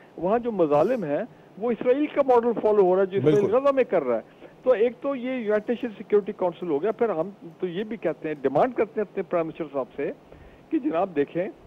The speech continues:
Speaker 1: आप international criminal कोर्ट में, international कोर्ट of जस्टिस में जाए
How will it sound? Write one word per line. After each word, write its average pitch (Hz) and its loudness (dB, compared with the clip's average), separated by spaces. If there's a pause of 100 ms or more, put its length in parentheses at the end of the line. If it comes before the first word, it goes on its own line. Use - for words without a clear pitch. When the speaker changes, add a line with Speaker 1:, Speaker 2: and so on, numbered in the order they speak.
(280)
Speaker 1:
आप 156 2 (440)
international 175 -4
criminal 180 0
कोर्ट 165 -2
में, 156 -6
international 180 -6
कोर्ट 165 -4
of 156 -4
जस्टिस - -10
में 147 -10
जाए 117 -4